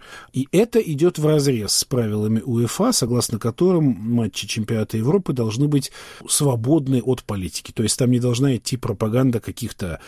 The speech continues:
политических движений, ценностей, идеологий и так далее и тому подобное. Но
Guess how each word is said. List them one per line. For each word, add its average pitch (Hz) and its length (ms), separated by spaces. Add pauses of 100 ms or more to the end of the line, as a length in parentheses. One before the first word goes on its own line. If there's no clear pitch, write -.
(240)
политических 95 600
движений, 117 640
ценностей, 127 720
идеологий 110 580
и 92 60
так 98 180
далее 113 200
и 98 40
тому 101 160
подобное. 82 520
Но 143 420